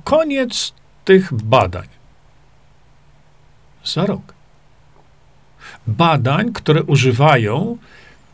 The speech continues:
modyfikacji, modyf-, y, genetycznie zmodyfikowanego materiału. Badań, które już dzisiaj wiemy, są w stanie, y, te substancje są w stanie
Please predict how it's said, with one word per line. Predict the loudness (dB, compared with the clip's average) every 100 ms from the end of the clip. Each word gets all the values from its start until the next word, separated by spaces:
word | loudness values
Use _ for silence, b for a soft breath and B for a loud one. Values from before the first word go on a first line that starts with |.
| _ -4
modyfikacji, | 0 2 2 0 0 -6 -4 -4 -2 -4 -4 -4 -4 -6 -6 -2
modyf-, | -2 -2 -4 -6 0
y, | 0 0 B 0
genetycznie | 4 6 6 6 2 2 2
zmodyfikowanego | 4 4 4 4 0 -2 -2 -2 -2 -2 0 0 2
materiału. | 2 2 0 0 -2 -2 -6 -8 -12 -16 -20 _ B B B -6
Badań, | 0 4 4 4 2 0
które | -2 2 4 2 B -10
już | 0 4 4 4
dzisiaj | 0 0 2 0 -2 -4
wiemy, | -6 -8 -10 -6 -2 -2 -4 B B B
są | -4 0 0
w | 0
stanie, | -4 -4 -2 0 -2 -2 -2 -2 0 0
y, | 2 2
te | 2
substancje | 2 0 0 0 0 -2
są | 0 -2
w | -2
stanie | -2 0 0 0 -2